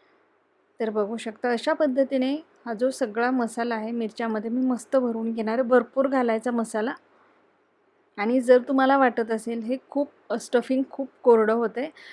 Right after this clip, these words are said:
तर अगदी एक दोन चमचे तुम्ही यामध्ये पाणी देखील घालू शकता या मसाल्यामध्ये. जसं आपण मसाला वांगी बनवताना थोडंसं मसाल्यामध्ये पाणी घालतो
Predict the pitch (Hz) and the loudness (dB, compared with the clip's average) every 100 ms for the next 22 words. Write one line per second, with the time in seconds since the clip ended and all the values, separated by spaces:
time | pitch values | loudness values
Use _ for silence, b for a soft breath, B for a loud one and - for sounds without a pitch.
0 | B 247 240 254 349 269 226 285 330 330 | B 2 2 0 0 0 2 2 2 0
1 | 285 269 269 269 247 226 240 254 226 226 | 0 0 0 0 2 0 0 2 2 2
2 | 220 214 233 226 226 214 214 214 247 277 | 0 0 -4 -6 -6 -6 -8 -6 0 2
3 | 240 226 202 202 202 208 226 - 262 262 | 2 0 -2 -2 -4 -4 -4 -2 -2 0
4 | 294 311 254 233 240 254 240 220 214 220 | 0 2 0 0 0 2 0 0 -2 0
5 | 233 214 202 208 262 - B B B B | 0 -2 -4 -6 -6 -8 B B B B
6 | 233 240 247 311 269 254 240 226 220 247 | 4 4 4 2 2 2 0 0 0 -2
7 | 240 214 226 233 214 254 330 | -2 -2 -2 -4 -8 -10 -14